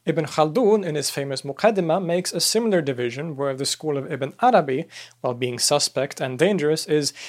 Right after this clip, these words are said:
at least not as extreme as the school of Ibn Saba'in. So this shows you the kind of status that he had to some scholars.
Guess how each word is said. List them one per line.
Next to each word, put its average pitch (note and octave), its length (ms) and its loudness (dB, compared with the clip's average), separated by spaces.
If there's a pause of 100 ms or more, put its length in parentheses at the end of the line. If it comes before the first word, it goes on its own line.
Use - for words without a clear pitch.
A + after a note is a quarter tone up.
(160)
at E3+ 140 -2
least C4+ 200 2
not F#3 240 4
as G#3+ 320 4
extreme D3+ 600 -2
as C#3+ 240 0
the D3 100 -2
school C3 320 -2
of C3+ 100 -6
Ibn D3 200 -6
Saba'in. D#3+ 640 0
So - 120 -10
this E3 160 0
shows F3 420 2
you C#3 140 -2
the B2 120 -10
kind B2+ 240 -6
of A#2 100 -8
status C3 460 -2
that C3+ 100 -4
he C3+ 80 -6
had C#3 320 -4
to - 80 -12
some - 240 -8
scholars. - 540 -8